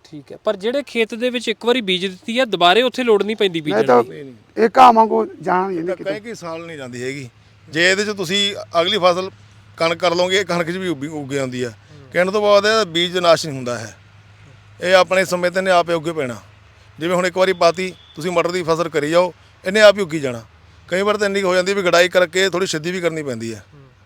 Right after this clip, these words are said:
Speaker 3: ਬਾਹਲੀ ਸੰਘਣੀ ਵੀ ਝਾੜ ਨਹੀਂ ਦਿੰਦੀ ਨਾ ਇਹ।
Speaker 1: ਸਮਾਂ ਪਾ ਕੇ ਇਹਦਾ ਝਾੜ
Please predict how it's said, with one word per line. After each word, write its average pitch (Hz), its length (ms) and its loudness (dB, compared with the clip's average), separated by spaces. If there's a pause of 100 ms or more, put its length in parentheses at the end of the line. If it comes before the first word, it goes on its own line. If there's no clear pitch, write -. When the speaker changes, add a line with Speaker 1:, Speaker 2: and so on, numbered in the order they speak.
Speaker 3:
ਬਾਹਲੀ 165 180 2
ਸੰਘਣੀ 170 360 -6
ਵੀ 202 100 -6
ਝਾੜ 180 220 0
ਨਹੀਂ 143 140 -8
ਦਿੰਦੀ 127 140 -12
ਨਾ 156 80 -8
ਇਹ। 120 160 -10 (880)
Speaker 1:
ਸਮਾਂ 226 420 -6
ਪਾ 254 220 -2
ਕੇ 277 120 -8
ਇਹਦਾ 285 180 0
ਝਾੜ 214 300 2